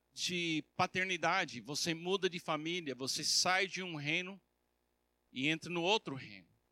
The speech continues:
só reconhecendo quem ele é. Então, se uma pessoa que vive aqui na sua linda cidade, ela passa todo dia igrejas onde tem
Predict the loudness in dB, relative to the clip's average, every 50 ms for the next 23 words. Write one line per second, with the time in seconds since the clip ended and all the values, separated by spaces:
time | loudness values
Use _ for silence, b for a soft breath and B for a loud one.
0 | _ _ _ _ _ -8 -6 -4 -2 0 0 0 0 -2 -4 -6 _ _ _ _
1 | _ _ -12 -12 -10 -8 -6 -4 -2 0 0 0 0 0 0 0 -2 -2 -4 -6
2 | -6 _ _ _ _ _ _ _ _ _ _ _ _ _ -10 -6 -4 -4 -4 -2
3 | -2 0 0 0 0 -2 -6 _ _ _ _ _ _ _ _ _ _ _ _ _
4 | _ _ _ _ _ _ _ _ _ _ _ _ _ _ _ _ _ _ _ _
5 | _ _ _ _ _ _ _ _ -20 -20 -10 -8 -2 2 2 2 2 2 2 0
6 | 0 0 2 2 4 4 4 2 2 2 2 2 2 0 0 -4 _ _ _ _
7 | _ _ _ _ _ _ _ _ _ _ -8 -8 -6 -2 0 0 0 0 0 -2
8 | -4 -4 _ -8 -6 -4 -4 -2 -4 -4 -6 -4 -2 -2 -2 -2 -2 -2 -2 0
9 | -2 -2 -2 0 0 -2 -2 -2 0 0 2 2 2 0 -2 -6 -10 -14 -14 -18
10 | _ _ _ _ _ _ _ _ _ _ _ _ _ _ _ -6 -4 -2 0 0
11 | -2 _ 0 2 2 2 2 0 -2 -4 -4 -2 -4 -4 -2 -4 -8 -6 -4 -2
12 | 0 0 -2 -2 -2 0 2 2 2 2 2 -2 -4 -8 -8 -8 -10 -10 -10 -12
13 | -12 _ -4 -4 -4 -4 -4 -8 -14